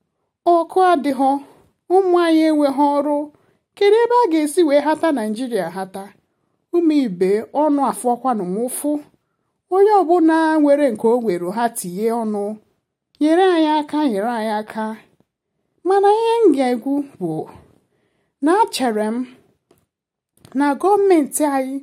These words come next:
abụghị maka anyị. Ụfọdụ na-asị na ọ na twenty twenty-three ka ihe niile ga-ebe. Mana ihe nke a bụ ihe dị njọ. Anyị agaghị eche twenty twenty-three mgbe a ga-enwe election ọzọ.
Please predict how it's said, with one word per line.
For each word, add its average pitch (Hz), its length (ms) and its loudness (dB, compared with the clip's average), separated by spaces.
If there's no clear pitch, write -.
abụghị 262 340 -2
maka 190 440 -8
anyị. 185 220 -10
Ụfọdụ 349 480 0
na-asị 330 480 0
na 302 120 0
ọ 311 160 -2
na 226 140 -4
twenty 285 360 -4
twenty-three 214 760 -4
ka 277 180 -2
ihe 294 160 0
niile 277 380 4
ga-ebe. 208 480 -4
Mana 349 180 2
ihe 415 360 2
nke 294 220 -2
a 302 240 0
bụ 208 100 -6
ihe 269 280 -2
dị 240 200 -6
njọ. 226 300 -4
Anyị 427 260 4
agaghị 392 460 4
eche 311 360 -4
twenty 339 360 4
twenty-three 247 640 -4
mgbe 220 200 -4
a 330 100 0
ga-enwe 262 460 -2
election 262 500 -4
ọzọ. 202 380 -4